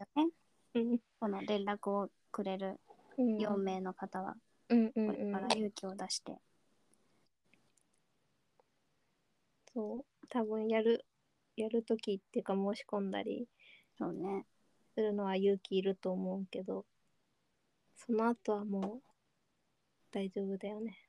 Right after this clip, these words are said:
Speaker 2: 野となれ、山となれみたいな。
Speaker 1: そうだね。
Speaker 2: うん。
Speaker 1: 花が咲きます。
Speaker 2: <laughs> 花が咲きます。<laughs>
Speaker 1: ちょっとピクミンやってるから、そういう。
Speaker 2: <laughs> 花、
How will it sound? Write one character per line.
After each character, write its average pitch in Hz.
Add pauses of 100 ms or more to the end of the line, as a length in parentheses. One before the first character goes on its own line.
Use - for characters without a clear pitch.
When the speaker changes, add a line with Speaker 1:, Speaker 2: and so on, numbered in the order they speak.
(140)
Speaker 2:
野 214
と 202
な 196
れ、 185
山 185
と 185
な 185
れ 202
み 214
た 240
い 233
な。 247 (220)
Speaker 1:
そ 247
う 220
だ 196
ね。 208 (300)
Speaker 2:
う 233
ん。 208 (500)
Speaker 1:
花 220
が 190
咲 -
き -
ま 190
す。 - (540)
Speaker 2:
<laughs> 269 (260)
花 214
が 254
咲 226
き 220
ま 208
す。 -
<laughs> -
Speaker 1:
ち 285
ょ -
っ 240 (1040)
と -
ピ 294
ク -
ミ 208
ン 190
や 214
っ -
て 302
る 254
か 277
ら、 240
そ 277
う -
い 262
う。 427
Speaker 2:
<laughs> 392 (760)
花、 226